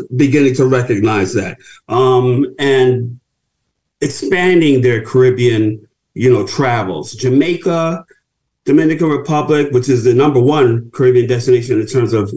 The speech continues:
numbers, and places like Puerto Rico,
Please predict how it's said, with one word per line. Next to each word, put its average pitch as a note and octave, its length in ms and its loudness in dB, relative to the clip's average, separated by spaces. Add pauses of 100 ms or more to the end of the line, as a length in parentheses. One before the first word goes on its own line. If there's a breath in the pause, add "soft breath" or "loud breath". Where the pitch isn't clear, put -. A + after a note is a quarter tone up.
numbers, A#2 440 2 (320 loud breath)
and A#2 240 -2
places C#3 220 0
like B2+ 180 -2
Puerto C3+ 200 2
Rico, C3 440 -2